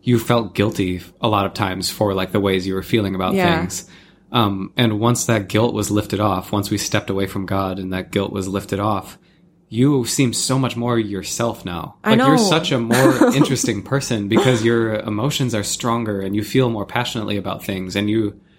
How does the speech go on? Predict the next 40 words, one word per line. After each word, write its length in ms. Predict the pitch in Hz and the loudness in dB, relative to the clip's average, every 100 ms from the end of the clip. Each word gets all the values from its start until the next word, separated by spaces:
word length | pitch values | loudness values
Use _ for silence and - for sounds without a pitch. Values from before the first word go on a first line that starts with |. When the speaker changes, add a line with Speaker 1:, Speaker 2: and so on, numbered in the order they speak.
| _ _ | _ _
Speaker 1:
you 140 | 127 | 2
have, 180 | 135 147 | 2 2
like, 200 | 113 - | 0 -2
a 60 | 98 | -4
signature 600 | - 143 117 - - - | -2 0 0 -6 -10 -8
to 100 | - | -6
you, 280 | 92 85 - - | -4 -4 -6 2
Speaker 2:
Well, 140 | 269 | 2
Speaker 1:
you 60 | - | 4
know? 60 | 240 | 4
Speaker 2:
same 260 | 247 269 | 2 0
for 160 | 226 185 | -2 -4
you. 380 | 202 190 - 180 | -2 -2 -4 0
Speaker 1:
Yeah. 360 | 143 113 90 - _ _ - | 2 2 -2 -8 _ _ 0
Speaker 2:
Hey, 160 | 330 233 | 2 4
let's 220 | 214 - | 2 0
just 160 | 285 | -4
compliment 420 | 220 269 269 220 170 | -2 -2 0 -2 -2
each 140 | 170 | -8
other 160 | 151 160 | -8 -8
the 100 | 165 | -8
rest 180 | 175 214 | -8 -6
of 80 | 220 | 0
the 40 | |
podcast. 40 | - | 2
Speaker 1:
I 60 | |
love 280 | 269 - 180 | 2 2 2
you 60 | 127 | 0
so 300 | - 127 123 | -2 -4 0
much. 200 | - 349 | 2 4
Speaker 2:
<laughs> 0 | |
No, 260 | 330 - 294 | 4 2 2
no. 360 | 302 269 339 - - - | 0 0 -2 -2 -4 0
Speaker 1:
<laughs> 220 | - - | 0 2
Speaker 2:
No, 240 | 247 277 233 | 4 4 4
but 120 | 240 | 2
I 100 | 240 | 0
mean, 320 | 254 254 233 | 0 -2 -2
it's 360 | - 240 - - | 0 -2 -2 0
like 360 | 226 202 - | 0 0 -4